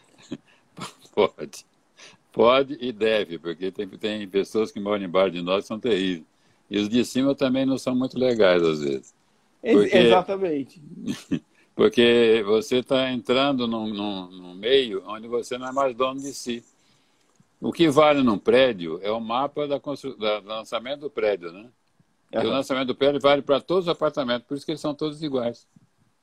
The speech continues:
Speaker 1: Ou pelo menos são extremamente semelhantes.
Speaker 2: Entendi.
Speaker 1: Eles são despersonalizados. Você que tem que personalizá-los.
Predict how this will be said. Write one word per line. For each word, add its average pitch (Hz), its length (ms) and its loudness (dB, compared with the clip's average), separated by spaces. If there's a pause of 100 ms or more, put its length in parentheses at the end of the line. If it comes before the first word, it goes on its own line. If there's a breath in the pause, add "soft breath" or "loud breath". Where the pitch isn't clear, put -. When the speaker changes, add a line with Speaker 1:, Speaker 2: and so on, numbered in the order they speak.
(160)
Speaker 1:
Ou - 120 -12
pelo 90 160 -4
menos 104 200 -2
são 120 80 -2
extremamente 123 420 -2
semelhantes. 104 600 -6 (560)
Speaker 2:
Entendi. 110 480 -4 (560)
Speaker 1:
Eles 107 200 4
são 127 180 4
despersonalizados. 117 1400 2 (1040)
Você 90 340 0
que - 80 -6
tem 123 160 -4
que - 80 -18
personalizá-los. 113 1080 -4